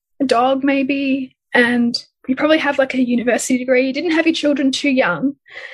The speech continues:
and you haven't had them too old. And so you start to <laughs> see, like, these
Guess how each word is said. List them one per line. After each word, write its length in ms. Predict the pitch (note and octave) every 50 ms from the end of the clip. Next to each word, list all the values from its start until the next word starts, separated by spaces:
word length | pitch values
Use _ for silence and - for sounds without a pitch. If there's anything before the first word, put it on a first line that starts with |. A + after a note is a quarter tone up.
| - - _
and 180 | A#3 A#3+ B3 C4
you 80 | B3+
haven't 300 | - - D4 D#4 F#4 G4+
had 160 | F4 F4+ D#4+ E4
them 100 | D4+ C#4+
too 260 | - - D4 C#4 A3+
old. 400 | G#3 F#3 D#3 C3+ E3+ C#4 D#4+ D#4+ - - _ _ _ _ _ _ - - - - - - - - -
And 100 | B3+ C4+
so 80 | - D#4+
you 140 | D4+ D4+
start 220 | D#4+ F4+ F#4 G#4 A#4+
to 60 | A4
<laughs> 120 | - -
see, 280 | - A4 G#4+ A4+ F#4+ D4
like, 280 | D4 D4 D#4 C4 - -
these 220 | E4 E4 D#4+